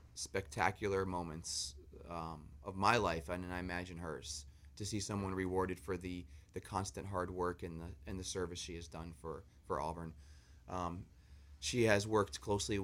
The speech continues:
um, with, uh, Temple Shalom right down the road from here, um, in the Jewish community. She had run the preschool. She had been a board member. Um, she had made sure that the, um,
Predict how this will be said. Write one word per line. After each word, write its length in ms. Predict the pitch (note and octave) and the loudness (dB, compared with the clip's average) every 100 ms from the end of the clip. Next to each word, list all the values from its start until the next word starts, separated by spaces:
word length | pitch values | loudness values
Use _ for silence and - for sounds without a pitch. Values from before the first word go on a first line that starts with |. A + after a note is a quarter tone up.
| - | 0
um, 280 | F#2+ E2+ F2+ | 0 0 0
with, 160 | G2 F#2+ - | 0 0 0
uh, 120 | F2+ | -2
Temple 320 | F2 G#2+ G2+ F#2+ | 0 -2 -2 -4
Shalom 380 | G#2 G2 G2+ | 2 2 4
right 120 | F#2+ F#2+ | 2 2
down 160 | F#2+ | 0
the 80 | F#2 | 2
road 200 | F#2 G2 | 2 2
from 140 | - A#2+ | 2 4
here, 260 | B2 C3 - - E2 | 6 4 -2 -12 -2
um, 360 | F2+ E2+ F2+ - | 0 0 -4 -8
in 160 | G#2 G2 | -4 -4
the 200 | F#2 - | -4 -6
Jewish 280 | A2 G2 G2 | -2 0 0
community. 520 | - A2+ A2+ A2+ A2 | -2 0 0 2 2
She 200 | A2 - | 0 0
had 140 | F#2 F2+ | -2 0
run 160 | F#2+ | -2
the 60 | F2 | -2
preschool. 680 | - G#2+ G2+ - G#2 G2+ G2+ | -4 -2 -2 -4 0 2 2
She 120 | - | 0
had 100 | F2+ | -4
been 120 | F2 F2 | -4 -6
a 40 | |
board 340 | - G2 G2+ G2+ | 0 2 4 2
member. 420 | G2 G2 G2 G2 - - - - - | 0 4 2 2 -6 -18 -20 -20 -12
Um, 320 | F#2 F2 E2 F2+ | -6 -4 -4 -4
she 220 | - G2+ | -6 -4
had 300 | F#2+ E2+ F2 | -2 -2 -4
made 340 | G2 G2 F#2+ F#2 | -6 -4 -4 -4
sure 420 | - G2 F#2 F2+ | -4 0 0 -2
that 240 | F#2 F2 - | -4 -8 -6
the, 180 | F#2 E2+ | -4 -4
um, 320 | E2+ D#2+ | -4 -6